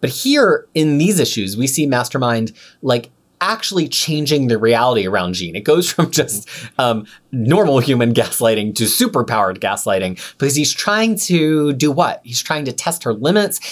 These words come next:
He's trying to figure out what her switch needs to be flipped. Tyler, what do you think, you know, Mastermind's really trying to do here, um, to Jean to manipulate her to get her to where he wants?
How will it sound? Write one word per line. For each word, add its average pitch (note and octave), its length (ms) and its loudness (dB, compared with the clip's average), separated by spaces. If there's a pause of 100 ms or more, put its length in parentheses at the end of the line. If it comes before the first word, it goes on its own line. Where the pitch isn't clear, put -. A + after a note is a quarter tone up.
He's C#3 140 -2
trying D#3+ 300 -2
to C3 160 -2
figure D#3+ 300 0
out C3 140 0
what - 180 0
her E3 160 -4
switch - 680 -4
needs F3 300 2
to D#3 60 -4
be C3 140 -2
flipped. - 500 -2 (260)
Tyler, A#3 380 4
what G#3+ 200 0
do B3+ 80 -2
you C4+ 140 4
think, F3+ 440 0 (140)
you E3 220 -2
know, C#3 120 4
Mastermind's C3+ 560 0
really C3 200 -2
trying C3 280 -4
to A2+ 80 -2
do C3 380 0
here, G2+ 480 0 (440)
um, G#2+ 500 -2
to A#2+ 120 -4
Jean A2+ 380 0
to - 100 -6
manipulate G#2+ 640 0
her F#2+ 280 0 (100)
to G2+ 180 -10 (460)
get A#2+ 160 2
her A2 120 2
to G#2+ 80 0
where G2 220 -2
he F#2+ 100 -12
wants? - 480 -8